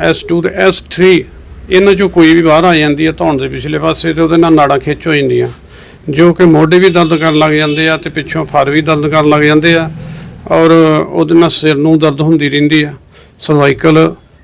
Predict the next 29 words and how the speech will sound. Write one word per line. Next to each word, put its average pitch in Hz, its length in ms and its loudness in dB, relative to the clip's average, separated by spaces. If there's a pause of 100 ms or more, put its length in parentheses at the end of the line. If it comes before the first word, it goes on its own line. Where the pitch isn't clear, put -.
ਮ-, 156 100 2
ਉਹ 160 300 2
ਇੱਕ 160 160 -2 (120)
ਹੱਡੀ 165 280 2
ਹੁੰਦੀ 151 240 2
ਆ 151 60 0
ਬਾਹਰ 151 180 0
ਨੂੰ 165 180 0
ਆਈ, 143 200 -6 (380)
ਉਹਨੂੰ 196 260 6
ਇੱਕ 185 220 0
ਛੋਟੇ 185 380 0
ਜਿਹੇ 202 160 2
ਝਟਕੇ 151 380 0
ਦੇ 147 120 0
ਨਾਲ 143 420 0 (400)
ਅਸੀਂ 170 220 2
ਉਹਨੂੰ 175 200 4
ਅੰਦਰ 147 200 0
ਕਰ 151 200 0
ਦਿੰਦੇ 160 320 2
ਆ, 175 80 2
ਉਹਨੂੰ 180 480 0
ਸਦਾ 165 300 0
ਵਾਸਤੇ 180 360 0
ਸੁੱਖ 147 300 -4
ਹੋ 165 100 -2
ਜਾਂਦਾ 147 260 -2
ਵਾ। 160 200 -2